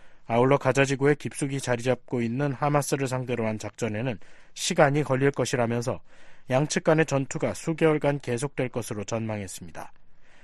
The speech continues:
설리번 보좌관은 무고한 팔레스타인인들과 하마스를 구분한 것은 도덕의 문제만이 아니라면서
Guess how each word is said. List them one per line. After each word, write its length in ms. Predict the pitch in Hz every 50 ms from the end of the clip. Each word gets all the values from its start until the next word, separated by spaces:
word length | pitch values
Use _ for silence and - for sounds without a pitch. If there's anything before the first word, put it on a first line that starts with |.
| - - - -
설리번 400 | - 160 160 165 160 160 156 143
보좌관은 520 | 151 143 151 147 135 151 165 165 123 101 98
무고한 440 | 117 131 131 - 165 156 160 165 151
팔레스타인인들과 1200 | - - 175 175 175 170 - - 160 151 143 143 135 131 123 127 117 131 127 127 - 165 - - - - - - - - -
하마스를 640 | - 170 170 175 175 170 - - - 143 147 156 160
구분한 500 | - - 131 131 147 147 143 139 139 131
것은 280 | 139 131 - - 113 - - - - - - - - -
도덕의 400 | - 131 135 139 160 160 156 160
문제만이 500 | 151 151 143 135 143 135 131 127 139 151
아니라면서 600 | 135 120 117 120 123 117 117 120 120 123 135 -